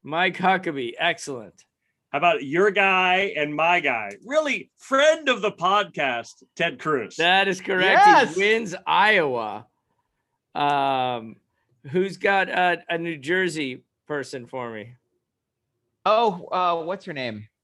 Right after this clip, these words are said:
Speaker 2: No,
Speaker 3: Uh,
Speaker 2: no, no. It's not what's her name. It's what's his name.
Speaker 1: That's correct.
Speaker 2: He
Speaker 3: Oh,
Speaker 2: closed
Speaker 3: it's
Speaker 2: a
Speaker 3: the big
Speaker 2: bridge.
Speaker 3: guy, Chris Christie.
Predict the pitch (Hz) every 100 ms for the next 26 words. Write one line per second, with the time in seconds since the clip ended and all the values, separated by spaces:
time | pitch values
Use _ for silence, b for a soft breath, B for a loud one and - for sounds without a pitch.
0 | _ _ _ 127 131 160 208 220 220 226
1 | 196 - 175 185 180 196 196 165 156 151
2 | 160 180 185 - _ _ _ - 269 285
3 | 147 127 107 104 143 151 - 190 151 104
4 | _ _ _ - 147 294 208 220 220 190
5 | 175 190 220 262 254 208 - 349 - 370
6 | 359 - 285 202 156